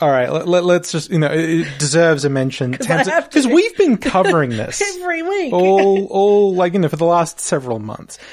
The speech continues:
Speaker 1: Tamsin, your, your last favorite. Come
Speaker 2: My
Speaker 1: on.
Speaker 2: last favorite, and probably technically it would be number one,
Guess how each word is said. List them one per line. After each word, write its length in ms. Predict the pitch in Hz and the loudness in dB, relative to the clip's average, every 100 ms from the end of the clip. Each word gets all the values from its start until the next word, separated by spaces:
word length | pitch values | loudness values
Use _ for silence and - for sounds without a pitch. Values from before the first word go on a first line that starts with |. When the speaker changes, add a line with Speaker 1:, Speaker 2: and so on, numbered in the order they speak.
| - - | -20 -6
Speaker 1:
Tamsin, 640 | 160 160 147 127 110 110 - - - | 0 0 0 -2 -4 -10 -16 -16 -4
your, 280 | 139 156 160 | 2 4 2
your 200 | 139 151 | 2 2
last 340 | 139 135 135 - | 4 2 0 -4
favorite. 360 | 117 117 120 | -6 -4 -6
Come 140 | 240 247 | -4 -2
Speaker 2:
My 160 | 262 | -2
Speaker 1:
on. 120 | 269 240 | -2 -2
Speaker 2:
last 380 | 202 196 196 | -2 -4 -6
favorite, 480 | - 185 190 196 185 | -4 -4 -4 -6 -6
and 180 | 269 311 | -6 -6
probably 520 | - 349 339 320 311 | -4 -4 -4 -6 -6
technically 640 | - 339 339 311 - 294 | -8 -10 -8 -10 -6 -6
it 60 | 233 | -4
would 200 | 226 185 | -4 -4
be 100 | 208 | -4
number 240 | 196 190 185 | -4 -6 -6
one, 520 | 190 190 185 196 | -4 -4 -6 -8